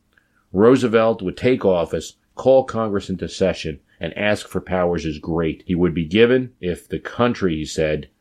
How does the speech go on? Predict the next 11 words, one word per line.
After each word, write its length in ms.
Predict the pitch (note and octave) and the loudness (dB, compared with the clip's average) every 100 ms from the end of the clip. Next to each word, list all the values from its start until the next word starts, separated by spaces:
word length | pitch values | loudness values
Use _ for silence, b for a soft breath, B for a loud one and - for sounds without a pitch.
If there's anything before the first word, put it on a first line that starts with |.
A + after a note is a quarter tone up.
| - | -6
were 120 | E2+ | -4
invaded 440 | D#2 F#2+ F#2 F2+ | 0 2 2 0
by 140 | D2+ E2 | -2 -2
a 80 | D#2 | -4
foreign 380 | D2 C#2+ C#2+ | -6 -8 -8
foe. 520 | C2+ _ - B2+ B2+ - | -12 _ -8 -8 -10 -2
So 180 | G3 B3+ | 4 4
began 320 | A#3 F3 D3+ | 4 2 2
the 60 | G#2 | 2
Hundred 360 | A2 G#2 F#2+ | 0 0 -2
Days. 640 | - D#2 C2 - - - | -2 -4 -6 -12 -18 -18